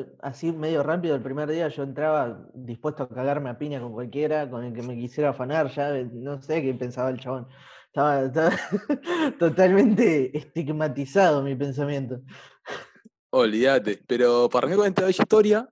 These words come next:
Speaker 2: eh, arranco yo, porque yo soy, dentro de todo, el conector de, de amistad entre Román y Tomás.
Speaker 1: Sí.
Speaker 2: Yo soy esa clase de amigo que junta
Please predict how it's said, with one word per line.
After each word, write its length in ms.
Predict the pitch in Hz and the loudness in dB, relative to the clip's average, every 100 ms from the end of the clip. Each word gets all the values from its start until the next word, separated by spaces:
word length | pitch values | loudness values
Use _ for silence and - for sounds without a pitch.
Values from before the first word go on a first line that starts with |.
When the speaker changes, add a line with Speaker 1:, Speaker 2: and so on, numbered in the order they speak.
| _ - | _ -8
Speaker 2:
eh, 260 | 120 107 107 | -4 0 2
arranco 420 | 113 156 165 135 | 2 0 0 0
yo, 320 | 151 107 - _ _ _ | 2 0 -2 _ _ _
porque 280 | 107 104 101 | -6 -4 -4
yo 140 | 123 | -4
soy, 320 | 127 120 117 _ - | -2 -4 -4 _ -14
dentro 260 | 120 123 | -6 -2
de 40 | 131 | 2
todo, 100 | 131 | 2
el 60 | |
conector 600 | 117 110 104 151 123 113 _ _ _ _ _ 117 | 2 -4 0 2 2 0 _ _ _ _ _ -6
de, 680 | 107 104 101 98 98 95 - _ - | 0 2 2 0 -2 -2 -8 _ -6
de 160 | 113 110 | -2 -2
amistad 440 | 110 - 135 143 | -4 -6 0 2
entre 220 | 156 110 | 2 -2
Román 340 | 101 107 117 123 | 0 0 0 0
y 60 | |
Tomás. 400 | 107 120 147 - _ _ _ _ _ _ _ _ _ _ - - | -2 -2 -2 -8 _ _ _ _ _ _ _ _ _ _ -20 -6
Speaker 1:
Sí. 200 | 151 131 - | -2 -2 -2
Speaker 2:
Yo 60 | 139 | 2
soy 100 | 151 | 2
esa 160 | 139 | 4
clase 200 | 135 143 147 | 2 2 2
de 40 | |
amigo 180 | 143 147 | 2 2
que 120 | 127 | 0
junta 460 | - 131 120 117 | 0 0 0 -2